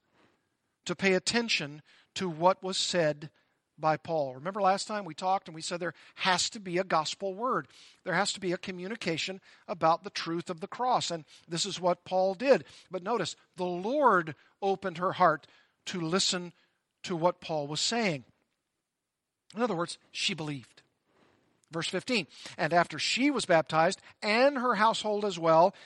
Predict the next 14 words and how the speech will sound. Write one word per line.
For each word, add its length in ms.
that 160
means 220
all 200
of 100
those 300
who 100
believed 480
along 320
with 160
her, 200
"she 300
urged 500
us, 220
saying, 480